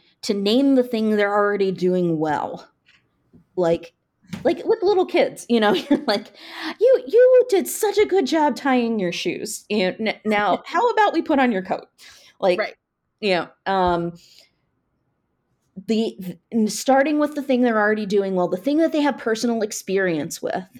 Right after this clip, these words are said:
Speaker 1: and have
Speaker 2: Mm-hmm.
Speaker 1: personal investment in is a great in to talking about bigger justice issues. Um, this is going on in my congregation right now. We had an outdoor service for our homecoming last September.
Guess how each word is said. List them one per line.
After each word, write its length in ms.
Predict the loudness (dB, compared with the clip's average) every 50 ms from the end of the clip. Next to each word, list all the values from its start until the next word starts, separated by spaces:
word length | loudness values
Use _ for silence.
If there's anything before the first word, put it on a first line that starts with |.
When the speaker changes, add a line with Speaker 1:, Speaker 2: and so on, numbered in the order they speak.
| -8 -4
Speaker 1:
and 220 | -2 -2 -2 -2
have 140 | -2 -4 -4
Speaker 2:
Mm-hmm. 80 | -4 -2
Speaker 1:
personal 300 | -4 -4 -4 -4 -6 -4
investment 540 | -4 -2 -2 -4 -4 -4 -4 -6 -6 -8 -10 _ _
in 400 | -6 -4 -4 -4 -6 -8 -14 -18 -18 _ _ -20 -20 _ _ -4
is 220 | -2 -2 0 0
a 80 | -2 -4
great 500 | -4 -4 -2 0 2 2 0 0 -2 -4
in 460 | -2 -2 -2 -2 -4 -6 -8 -10 -10 _ _ _ _ -10
to 100 | -8 -8
talking 480 | -6 -2 0 0 0 0 -2 -4 -4
about 360 | -2 0 0 0 0 0 -2 -2
bigger 240 | -4 -4 -4 -8
justice 480 | -10 -10 -10 -12 -10 -12 -12 -12 -10 -10
issues. 500 | -10 -10 -10 -10 -10 -10 -10 -10 -10 -14 _ _ _ _ _ _ _ -4
Um, 220 | -2 -2 -2 0 0
this 160 | -2 -2 -2
is 100 | -2 -2
going 240 | -2 -2 0 0 -2
on 140 | 0 0 0
in 60 | 0
my 120 | -2 -2
congregation 680 | -4 -4 -4 -4 -2 -4 -4 -4 -4 -6 -6 -6 -6 -6
right 200 | -4 -6 -6 -6
now. 220 | -6 -6 -4 -4
We 140 | -4 -4 -4
had 400 | -4 -2 -2 0 0 0 -2 -2
an 120 | -2 -4
outdoor 380 | -2 -2 -4 -4 -4 -4 -4 -4
service 640 | -4 -2 -2 -2 0 0 -2 -2 -4 -6 -10 -16 -20 _ _
for 260 | -2 0 0 0 0 -2
our 140 | -2 -2 -4
homecoming 680 | -4 -4 -4 -4 -4 -6 -6 -6 -6 -6 -8 -8 -8 -6
last 220 | -6 -6 -6 -6
September. 560 | -10 -10 -10 -10 -10 -10 -8 -8 -8 -8 -10